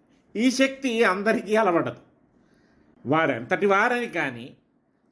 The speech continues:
ఆ మాట ఎట్లాంటి ఫలితాలకు, పర్యవసానాలకు దారితీస్తుందని కానీ చూడక, తలమొలచిన దాన్ని మొలచినట్లు రూక్షంగానూ కాస్త తీక్షణంగానూ కూడా అనేస్తారు.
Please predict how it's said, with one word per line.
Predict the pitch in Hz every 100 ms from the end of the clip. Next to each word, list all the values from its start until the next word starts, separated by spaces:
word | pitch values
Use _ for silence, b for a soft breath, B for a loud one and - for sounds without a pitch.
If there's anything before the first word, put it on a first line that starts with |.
| 139
ఆ | 165
మాట | 165 208
ఎట్లాంటి | 240 147 139 175 226 247 233
ఫలితాలకు, | - 147 156 185 202 220 226 247
పర్యవసానాలకు | 247 165 120 175 196 - 214 208 220 226 220 240
దారితీస్తుందని | 160 127 143 170 214 247 240 - 214 233 202
కానీ | 180 165 160 139
చూడక, | 139 185 226 135 104 - b b b b b -
తలమొలచిన | 131 160 175 233 233 233 240
దాన్ని | 220 240 254 247 165 185
మొలచినట్లు | 180 156 190 226 240 247 233 269 269
రూక్షంగానూ | 175 170 208 - - 226 226 233 240 269
కాస్త | 262 185 175 170 135
తీక్షణంగానూ | 127 143 175 - - 247 247 247 254 254 254
కూడా | 220 233 226 214 B B 196
అనేస్తారు. | 226 208 - 135